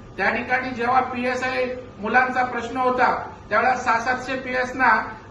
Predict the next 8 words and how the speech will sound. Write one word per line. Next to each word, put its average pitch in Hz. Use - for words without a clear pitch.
देवेंद्रजींकडे 254
नेऊन 247
मी 220
जॉईन 220
करवलंय. 202
आपलं 233
अज्ञान 202
आहे 170